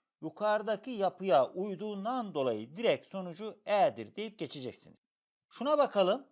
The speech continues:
Bakın yan taraftakine bakıyorum tekrar. Şimdi şurada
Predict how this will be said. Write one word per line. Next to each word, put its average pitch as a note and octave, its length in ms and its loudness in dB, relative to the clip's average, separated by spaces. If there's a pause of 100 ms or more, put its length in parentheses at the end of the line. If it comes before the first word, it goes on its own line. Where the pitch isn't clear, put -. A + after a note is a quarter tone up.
Bakın D#3+ 300 -4
yan G3 280 2
taraftakine F3 580 -2
bakıyorum B2 500 -4
tekrar. D3+ 520 0 (260)
Şimdi A3+ 240 -12
şurada C4+ 640 2